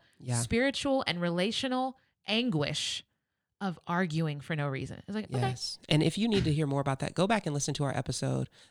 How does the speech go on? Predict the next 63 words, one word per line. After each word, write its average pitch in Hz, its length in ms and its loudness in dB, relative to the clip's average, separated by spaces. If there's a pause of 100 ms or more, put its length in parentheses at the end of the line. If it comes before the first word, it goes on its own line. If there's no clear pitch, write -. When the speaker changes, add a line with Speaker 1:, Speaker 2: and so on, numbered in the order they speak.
(120)
Speaker 1:
about, 127 440 0
um, 127 180 -2
it's - 140 2
okay 135 180 2
to 131 60 0
be 123 100 0
wrong. - 300 -4
Speaker 2:
Yes. 233 680 10
Speaker 1:
The 214 100 -2
Speaker 2:
Oh 202 100 6
my 180 100 6
Speaker 1:
power 156 320 6
Speaker 2:
goodness. - 80 2
Speaker 1:
of 139 200 4
okay. 131 480 2
Speaker 2:
The 165 80 -8
power 180 500 0
of 143 240 -8
the 139 100 -2
Speaker 1:
Um, 139 200 4
Speaker 2:
okay. 131 300 -8
Speaker 1:
because 170 240 2
Speaker 2:
The - 60 -6
Speaker 1:
people 226 220 2
Speaker 2:
okie 233 40 0
Speaker 1:
ju- - 80 -2
Speaker 2:
doke. 135 240 -8 (240)
Speaker 1:
<laughs> - 220 6
people 254 240 -2
just 226 160 -4
need 165 140 0
to 139 80 -4
know 139 100 2
they're 127 100 0
heard 117 300 -6 (680)
nine 139 180 2
times 135 180 0
out 117 80 -2
of - 60 -12
ten. 139 200 -8 (500)
And 143 180 -2
so 131 520 -2 (220)
when 151 160 0
you 170 60 4
say 160 200 2
okay, 131 440 2
you're 143 120 2
not 135 160 2
saying 123 160 0
"I 120 60 0
agree." 120 200 -2
You're 117 140 0
saying, 127 320 -4 (120)
"I 151 100 -2
hear 143 160 0
you. - 120 -2 (300)
Speaker 2:
Okay. 302 180 -4 (400)
Speaker 1:
I - 60 -2
hear 165 100 2
what 160 80 -2
you're 143 60 -2
saying." - 260 -6 (280)
Speaker 2:
Yeah. 254 180 -6